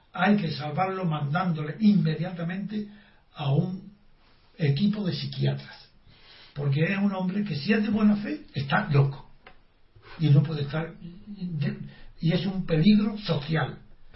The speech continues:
que tiene que estar en el manicomio. Eso sí es sincero. Y si es un sinvergüenza, si es un ladrón,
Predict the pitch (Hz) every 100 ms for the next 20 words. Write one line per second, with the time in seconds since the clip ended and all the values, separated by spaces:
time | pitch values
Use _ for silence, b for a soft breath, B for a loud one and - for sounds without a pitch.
0 | - 139 135 143 147 151 - 170 202 214
1 | 160 139 110 - 104 - - - - -
2 | - - - - - - 170 226 - -
3 | 139 139 139 117 - 110 - - - b
4 | b - 175 185 247 285 262 214 285 247
5 | 196 170 165 208 254 - 180 170 254 214
6 | 170 165 202 - -